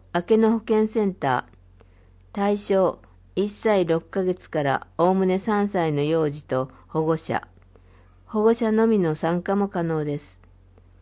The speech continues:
定員二十五人。持参品、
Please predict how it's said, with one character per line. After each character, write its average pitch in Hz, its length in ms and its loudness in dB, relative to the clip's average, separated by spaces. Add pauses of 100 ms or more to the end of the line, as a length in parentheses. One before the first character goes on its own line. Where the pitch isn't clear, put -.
(400)
定 214 180 2
員 208 380 2
二 208 180 4
十 196 240 2
五 156 180 0
人。 151 360 -2 (680)
持 175 120 -4
参 208 360 0
品、 175 380 -2